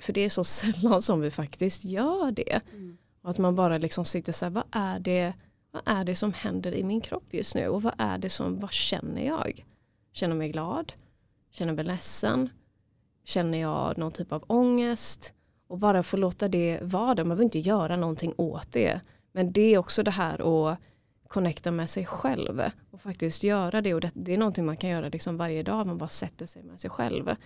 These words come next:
Speaker 1: Och som sagt, det är ingenting som man behöver lösa och fixa i den stunden. Men har man,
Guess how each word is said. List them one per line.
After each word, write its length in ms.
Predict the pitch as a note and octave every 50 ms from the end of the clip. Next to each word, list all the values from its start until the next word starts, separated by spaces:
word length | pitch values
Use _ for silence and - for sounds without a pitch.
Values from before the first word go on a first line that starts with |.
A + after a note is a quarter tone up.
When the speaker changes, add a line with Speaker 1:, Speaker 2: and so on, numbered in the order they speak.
| - - _ _ _ _
Speaker 1:
Och 60 | - F#3+
som 100 | F#3+ F#3+
sagt, 200 | G3 F3+ E3+ -
det 60 | G3
är 40 | G3+
ingenting 340 | G3 F#3 F3+ - F#3+ F3+
som 120 | F3+ - E3+
man 100 | E3 E3
behöver 220 | E3 E3 E3 E3
lösa 540 | F3 F3+ F3 E3+ E3 - - - E3+ F3+ F3+ - - - _ _
och 120 | - F3
fixa 340 | - F3 - - - E3+ D3
i 60 | E3
den 320 | D#3 D#3+ D3+ D3+ D3+ C#3 D3 - -
stunden. 640 | - - - F#3+ E3 D#3+ E3 F3+ G#3 G3+ - - - - - - _ _ _ _ _ _ _ _ _ _ _
Men 640 | - G3 F#3 F#3 F3+ F3 E3+ E3 E3+ E3+ E3 D#3+ - - - - - _ _ _ _ _ _
har 180 | - - F3+
man, 160 | F3 F3+ F3+